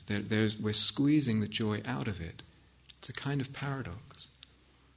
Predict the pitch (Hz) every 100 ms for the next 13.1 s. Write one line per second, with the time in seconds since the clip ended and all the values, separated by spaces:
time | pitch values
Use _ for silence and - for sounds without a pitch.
0 | _ _ _ _ _ _ _ - - 135
1 | 143 165 175 - 156 147 127 107 - -
2 | 110 117 110 139 135 131 123 - 131 117
3 | 92 - - - - - - - 117 117
4 | - - 135 127 113 - 135 135 131 123
5 | 117 110 107 117 98 87 104 - - -
6 | - - _ _ _ - 104 101 135 135
7 | 107 95 92 - - 147 147 135 131 -
8 | 123 - - 98 - - - 135 131 101
9 | 98 - 113 - 113 123 117 98 98 -
10 | 92 - - - - 143 143 107 92 92
11 | 107 - 131 127 113 123 120 123 104 -
12 | 95 107 98 113 110 110 101 98 107 92